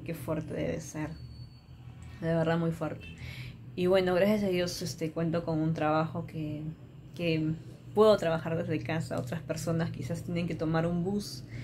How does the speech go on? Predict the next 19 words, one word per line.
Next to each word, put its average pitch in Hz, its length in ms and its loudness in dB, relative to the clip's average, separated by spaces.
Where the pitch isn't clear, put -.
eh, 165 440 2
por 160 240 2
la 156 100 4
necesidad 160 580 2
del 170 180 4
trabajo 165 840 0
y, 170 280 -2
y 180 120 0
bueno, 170 260 4
muy 185 180 4
agradecida 165 680 2
por, 156 320 -2
por 160 180 -4
ello 156 220 4
también 160 340 -2
a 160 60 -2
Dios, 156 300 0
¿no? 160 280 -2
Que, - 300 -12